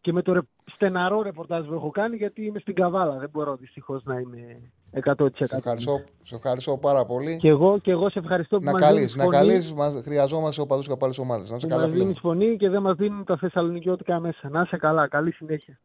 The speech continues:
Speaker 1: Χίλια χρόνια, Ηρακλή.
Speaker 2: Να είσαι καλά. Να είσαι καλά, να είσαι καλά, Ηρακλάρα. Λοιπόν, α, πώς πάει το poll;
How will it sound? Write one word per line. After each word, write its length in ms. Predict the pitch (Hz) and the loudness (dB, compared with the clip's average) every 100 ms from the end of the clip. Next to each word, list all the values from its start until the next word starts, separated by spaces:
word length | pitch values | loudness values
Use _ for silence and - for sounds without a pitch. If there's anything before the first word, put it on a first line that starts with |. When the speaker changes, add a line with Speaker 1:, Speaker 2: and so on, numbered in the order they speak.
| _ _ | _ _
Speaker 1:
Χίλια 220 | 180 165 | 0 2
χρόνια, 280 | 175 165 165 | 2 -2 -2
Ηρακλή. 200 | 147 120 | -2 -2
Speaker 2:
Να 60 | |
είσαι 140 | 127 120 | -2 -2
καλά. 340 | 117 110 92 - _ _ _ _ _ _ | -4 -4 -6 -14 _ _ _ _ _ _
Να 120 | 113 | -10
είσαι 100 | 113 | -10
καλά, 320 | 110 104 98 92 - | -8 -10 -10 -16 -20
να 80 | 107 | -20
είσαι 100 | 110 | -16
καλά, 120 | - | -14
Ηρακλάρα. 420 | 85 78 73 - - _ _ _ _ _ _ _ _ | -12 -12 -14 -16 -20 _ _ _ _ _ _ _ _
Λοιπόν, 880 | 117 120 120 123 123 120 113 110 110 - | -4 -4 0 0 0 -2 -4 -6 -8 -2
α, 120 | 143 147 | 0 2
πώς 200 | 190 - | 0 8
πάει 200 | 185 135 | 8 8
το 120 | 127 | 4
poll; 200 | 165 196 | 6 4